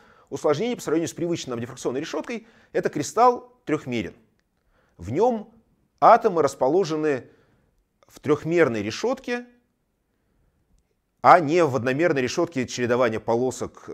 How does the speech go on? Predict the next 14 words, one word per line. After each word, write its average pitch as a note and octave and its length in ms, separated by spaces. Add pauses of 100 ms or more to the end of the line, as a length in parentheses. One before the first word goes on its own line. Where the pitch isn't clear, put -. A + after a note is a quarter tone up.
(160)
темных A#2 380
и G#2+ 60
полосок G#2+ 320
светлых, F3 340
как - 300
в F#2+ 220
простой A2 360
дифракционной G#2 460
решетке. - 400 (1200)
Дифракция A3+ 420
на A3 60
трехмерной C4 340
решетке — G3+ 340
процесс - 680